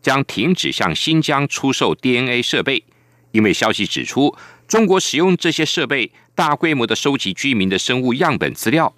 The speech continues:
分析人士表示，尽管国际社会的压力无法实质的改善新疆穆斯林的境遇，但是中国当局正面临着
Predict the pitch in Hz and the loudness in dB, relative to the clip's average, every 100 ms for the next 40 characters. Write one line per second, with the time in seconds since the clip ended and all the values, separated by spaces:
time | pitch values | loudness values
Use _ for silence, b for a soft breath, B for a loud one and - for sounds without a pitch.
0 | _ _ _ _ _ - 117 - 98 87 | _ _ _ _ _ 0 2 2 0 0
1 | 104 - - - 107 - b b _ 143 | -2 -4 -4 -4 -4 -6 b b _ 0
2 | 214 185 104 90 - - 151 151 135 113 | 2 2 0 0 -2 0 0 0 0 -2
3 | 101 151 147 151 113 - 143 175 95 78 | 0 0 0 0 -2 -2 0 0 0 -2
4 | - - 180 160 156 151 90 76 110 92 | -4 -4 -4 -2 -2 0 -2 0 -2 0
5 | 131 127 123 117 127 101 117 87 90 - | -2 -2 0 0 0 0 0 0 0 0
6 | 165 120 156 - b b b - 117 - | 0 0 -2 -2 b b b 0 0 2
7 | - 117 120 127 127 - 85 - B - | 0 2 2 2 0 0 -2 -2 B 0
8 | 131 104 185 214 139 82 82 - 80 | 2 2 2 0 0 0 0 0 -2